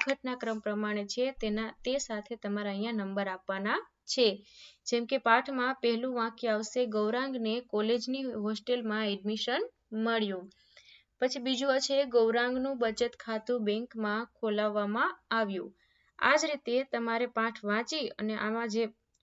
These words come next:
વાક્ય છે તેને નંબર આપવા અથવા તમારે આમાંથી જોઈને પણ કરી લેવું.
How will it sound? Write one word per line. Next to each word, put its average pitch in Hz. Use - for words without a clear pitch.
વાક્ય 220
છે 254
તેને 220
નંબર 208
આપવા 262
અથવા 202
તમારે 226
આમાંથી 202
જોઈને 196
પણ 254
કરી 208
લેવું. 185